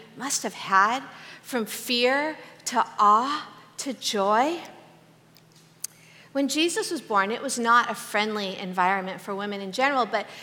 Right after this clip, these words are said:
then considering an unwed, pregnant woman, there's a possibility that she could have been stripped of her family or worse, even stoned and killed. And then the gossip,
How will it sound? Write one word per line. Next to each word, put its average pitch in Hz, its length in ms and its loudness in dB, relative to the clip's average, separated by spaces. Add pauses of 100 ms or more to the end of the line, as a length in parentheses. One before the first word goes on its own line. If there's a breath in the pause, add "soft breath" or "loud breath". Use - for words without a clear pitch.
(160 loud breath)
then 285 140 -4
considering 285 640 -2
an 220 220 -4
unwed, 226 680 0
pregnant 247 720 -8
woman, 254 380 -4 (640 loud breath)
there's 349 160 -4
a 320 60 -4
possibility 262 640 0
that 226 120 -4
she 254 140 -4
could 254 180 -2
have 226 100 0
been 185 220 -6
stripped - 600 -2 (100)
of 208 140 -4
her 196 120 -10
family 247 640 -4
or 202 120 -4
worse, 208 500 -4 (300 loud breath)
even 226 320 -4
stoned 220 580 -4
and 196 180 -8
killed. 220 540 -8 (960 loud breath)
And 240 160 -2
then 302 460 2
the 220 80 -2
gossip, 220 480 -2